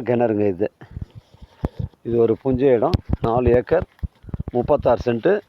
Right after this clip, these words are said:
இந்த நாலு ஏக்கர் முப்பத்தாறு சென்ட்ல நமக்கு வந்து ஒரு எழுபது சென்ட் மட்டும் நஞ்சை வரும். மீதி எல்லாமே புஞ்சை தான் இது. இடம் பாருங்க,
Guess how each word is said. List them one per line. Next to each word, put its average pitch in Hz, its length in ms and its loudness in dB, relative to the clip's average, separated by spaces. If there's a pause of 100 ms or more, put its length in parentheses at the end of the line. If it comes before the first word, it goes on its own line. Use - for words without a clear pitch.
(140)
இந்த 110 200 0
நாலு 151 240 2
ஏக்கர் 139 240 2
முப்பத்தாறு 131 440 0
சென்ட்ல 117 300 -2 (760)
நமக்கு 123 260 2
வந்து 147 200 2
ஒரு 120 100 2 (120)
எழுபது 156 260 2
சென்ட் 147 240 0
மட்டும் 127 260 0
நஞ்சை 123 260 2
வரும். 120 200 0
மீதி 123 240 2
எல்லாமே 123 300 2
புஞ்சை 117 260 0
தான் 101 160 0
இது. 107 160 0 (1040)
இடம் 175 220 2
பாருங்க, 143 220 2